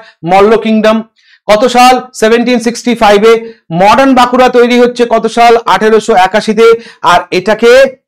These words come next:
কিভাবে যদি আমরা দেখি, তাহলে পূর্ব বাংলার সমভূমি ও পশ্চিমে ছোটনাগপুর মালভূমির মধ্যে সংযোগ রক্ষাকারী হিসেবে বাঁকুড়া পরিচিত। আরেকটু বিশদে যদি আমরা দেখি, তাহলে এর যে নামটা,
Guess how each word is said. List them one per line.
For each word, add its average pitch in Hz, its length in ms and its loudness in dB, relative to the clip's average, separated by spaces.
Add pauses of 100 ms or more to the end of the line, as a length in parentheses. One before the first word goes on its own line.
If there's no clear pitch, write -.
(120)
কিভাবে 208 680 0
যদি 233 240 0
আমরা 226 200 0
দেখি, 226 460 0 (260)
তাহলে 196 240 2 (340)
পূর্ব 240 320 0
বাংলার 269 320 2
সমভূমি 247 640 0
ও 214 280 -4
পশ্চিমে 247 480 0 (260)
ছোটনাগপুর 254 540 0
মালভূমির 240 480 2
মধ্যে 240 340 -2
সংযোগ 226 440 -2
রক্ষাকারী 220 480 -2
হিসেবে 214 320 0 (380)
বাঁকুড়া 185 600 0 (100)
পরিচিত। 147 480 -4 (800)
আরেকটু 277 460 0
বিশদে 262 320 0
যদি 262 220 2
আমরা 254 220 2
দেখি, 220 420 -2 (260)
তাহলে 196 260 -4
এর 240 280 0
যে 285 160 0
নামটা, 226 720 2